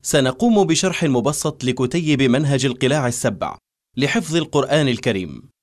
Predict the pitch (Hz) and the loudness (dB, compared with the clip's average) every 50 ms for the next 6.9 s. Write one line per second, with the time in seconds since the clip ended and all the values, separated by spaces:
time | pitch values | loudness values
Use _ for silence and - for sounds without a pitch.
0 | _ _ _ _ _ _ _ _ - 104 104 104 107 101 120 113 - 123 113 104 | _ _ _ _ _ _ _ _ -4 -2 0 0 0 0 0 0 0 -2 -2 0
1 | 123 123 160 160 - 151 143 131 123 120 147 175 165 156 - 165 147 - 131 135 | 0 0 0 -2 0 0 2 2 2 2 2 0 0 0 0 -2 -2 0 0 0
2 | 123 - - 165 170 160 156 156 143 135 127 - 147 135 143 170 165 151 135 120 | -2 0 0 -2 -2 0 0 2 2 2 2 2 0 0 0 0 0 0 0 0
3 | 135 139 156 180 131 92 85 82 - _ _ _ _ _ _ _ - 127 123 117 | 0 0 2 2 0 -2 -4 -6 -10 _ _ _ _ _ _ _ 0 2 2 2
4 | 104 98 113 117 - 120 107 120 151 - - 143 131 143 175 180 160 151 123 120 | 2 0 -2 -2 0 0 0 -2 -2 -2 -2 0 2 2 2 2 2 2 2 2
5 | 117 104 147 143 143 131 135 139 127 120 117 123 160 170 160 139 - 151 139 - | 2 2 0 0 0 0 0 0 2 2 2 0 0 -2 -2 -2 -2 -4 -2 0
6 | 143 135 - - 165 180 147 139 123 135 143 123 110 98 90 82 80 76 | 0 0 0 0 0 0 0 -2 -2 0 0 0 0 -2 -4 -8 -8 -10